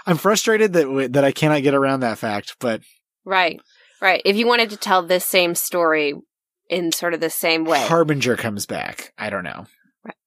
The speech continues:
Speaker 2: Well, I mean, I feel like you could have told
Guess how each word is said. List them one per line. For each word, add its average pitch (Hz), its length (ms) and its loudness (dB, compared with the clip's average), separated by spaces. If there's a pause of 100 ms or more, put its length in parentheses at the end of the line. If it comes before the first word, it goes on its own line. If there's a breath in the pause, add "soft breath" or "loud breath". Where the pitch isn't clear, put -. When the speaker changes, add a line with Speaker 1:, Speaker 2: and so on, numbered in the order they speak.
(200)
Speaker 2:
Well, 254 420 -2
I 226 140 -4
mean, 254 220 -4
I 240 200 -4 (100)
feel 285 180 -2
like 247 300 0
you 196 120 -4
could 202 260 0
have 180 340 0 (400)
told 190 380 2